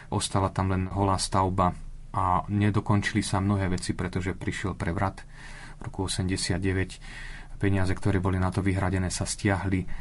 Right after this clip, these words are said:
a stavba ostala visieť, bola nedokončená, čo jej prinieslo mnoho škody, lebo začala podliehať času a začala podliehať devastácii mnohých, ktorí to považovali za dobrodružstvo, preniknúť do kláštora a vidieť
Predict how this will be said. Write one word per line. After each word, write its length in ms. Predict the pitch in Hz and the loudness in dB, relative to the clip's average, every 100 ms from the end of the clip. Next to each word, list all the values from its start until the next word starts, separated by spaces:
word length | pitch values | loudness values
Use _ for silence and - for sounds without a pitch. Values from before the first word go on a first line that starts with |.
| - - 92 | -2 -2 0
a 120 | 90 | 0
stavba 400 | - 101 95 90 | 2 2 4 4
ostala 480 | 95 - 98 92 82 - - | 2 2 2 2 0 -4 0
visieť, 400 | 110 - 107 95 | 2 4 2 2
bola 160 | 98 | 2
nedokončená, 920 | 95 101 101 101 98 - 95 92 90 - - - | 4 4 2 2 2 2 2 2 2 -2 -16 -8
čo 240 | - 131 123 | 2 6 8
jej 200 | 117 104 | 8 6
prinieslo 720 | 113 117 110 104 110 107 101 | 6 8 8 4 4 6 6
mnoho 320 | 101 107 104 | 6 6 4
škody, 440 | - - 104 101 101 | 2 2 4 6 6
lebo 520 | 98 95 92 95 85 - - - - - - - | 4 2 2 2 2 -4 -16 -18 -18 -18 -16 -4
začala 400 | 98 - 98 87 | -2 0 0 0
podliehať 440 | 98 98 95 - | 2 2 0 -2
času 360 | - 90 - 127 131 - - - - - - | -2 -2 4 4 4 -2 -20 -18 -18 -8 2
a 320 | 101 92 92 | 4 6 4
začala 320 | 92 98 95 | 2 0 0
podliehať 480 | 92 101 95 92 90 | 0 -2 -2 -2 -2
devastácii 800 | 90 87 - 92 90 95 90 87 | -2 -2 -2 -2 0 -2 -2 -2
mnohých, 800 | 85 87 85 90 87 87 - - | -2 0 0 -2 -2 -4 -6 -14
ktorí 640 | - 90 85 82 80 - - | -6 -4 -2 -2 -4 -8 -8
to 80 | |
považovali 560 | 82 90 95 98 95 87 | -6 -2 0 0 2 2
za 160 | 92 101 | 2 2
dobrodružstvo, 880 | 104 98 90 90 - 95 90 85 | 2 0 0 -4 -2 0 0 -2
preniknúť 480 | - 87 92 - 92 | -4 -2 -2 -2 -2
do 160 | 87 82 | -2 -2
kláštora 540 | 92 82 - 87 80 | -2 -4 -2 -2 -2
a 40 | 78 | -2
vidieť 240 | 80 | -2